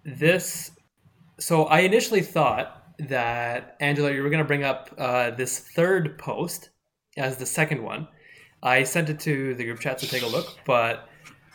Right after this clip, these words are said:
I don't know if you guys have read this, but I'm gonna read it out loud.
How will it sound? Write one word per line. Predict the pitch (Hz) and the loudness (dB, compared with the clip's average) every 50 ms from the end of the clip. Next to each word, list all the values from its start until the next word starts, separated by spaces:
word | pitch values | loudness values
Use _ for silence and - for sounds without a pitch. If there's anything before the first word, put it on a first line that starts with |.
| - - - _ _ _ _ _ - | -20 -20 -20 _ _ _ _ _ 4
I | 143 | 4
don't | 170 208 | 6 6
know | 220 220 | 8 6
if | 214 214 202 | 6 6 4
you | 170 | 4
guys | 165 170 160 | 4 4 2
have | 170 151 139 | 2 0 0
read | 135 131 - | 0 -2 -2
this, | - 117 131 156 - - - _ _ _ _ _ | -2 -2 -2 -2 -4 -8 -14 _ _ _ _ _
but | 127 120 | -2 -2
I'm | 113 139 | 0 0
gonna | 160 156 143 | 0 0 0
read | 117 127 127 120 | -2 -4 -6 -4
it | 113 | -4
out | 113 117 117 | -4 -4 -2
loud. | 107 104 107 123 - - 160 156 - | -2 -2 -2 -4 -4 -6 -8 -8 -8